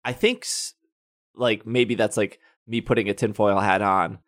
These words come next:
but I feel like that kind of makes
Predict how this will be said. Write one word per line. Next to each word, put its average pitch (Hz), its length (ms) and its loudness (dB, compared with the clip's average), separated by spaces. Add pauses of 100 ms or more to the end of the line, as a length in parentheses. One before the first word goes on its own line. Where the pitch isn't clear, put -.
(300)
but 131 200 -2
I 127 120 4
feel 370 540 0
like 120 240 2
that 107 240 2
kind 104 400 0
of 101 200 -2
makes 98 380 -6